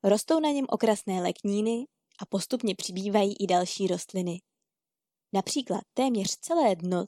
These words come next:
teď pokrývá vyšší vodní rostlina parožnatka obecná. Díky čemuž jezírko vlastně ani nevypadá tak hluboké. Tato poměrně vzácná rostlina je zároveň indikátorem čisté vody.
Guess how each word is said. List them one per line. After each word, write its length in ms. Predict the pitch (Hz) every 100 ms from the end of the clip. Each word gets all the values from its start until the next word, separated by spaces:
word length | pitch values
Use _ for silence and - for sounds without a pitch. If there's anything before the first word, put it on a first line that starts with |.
| -
teď 160 | 185
pokrývá 580 | - 185 - 202 202 190
vyšší 340 | 190 190 - 208
vodní 340 | 208 185 170
rostlina 580 | 165 - 196 196 202 220 _ -
parožnatka 640 | 185 185 - 185 - -
obecná. 520 | 175 185 - 185 175 180 _ _ _ _ _ _ _ -
Díky 360 | 262 339 -
čemuž 520 | - - 208 220 226 -
jezírko 400 | 285 277 320 -
vlastně 340 | 285 269 - 254
ani 140 | 214
nevypadá 580 | 180 185 190 185 180 190
tak 200 | 170 -
hluboké. 540 | 185 185 175 180 175 - _ _ _ _ _ _ _ _ _
Tato 240 | - 359
poměrně 440 | 302 302 320 311 320
vzácná 500 | 277 269 - 220 185
rostlina 600 | 185 - 202 202 208 233 -
je 120 | 202
zároveň 480 | 185 196 202 196 202
indikátorem 760 | 208 196 208 220 254 254 254 240
čisté 400 | 233 - 202 190
vody. 300 | 175 175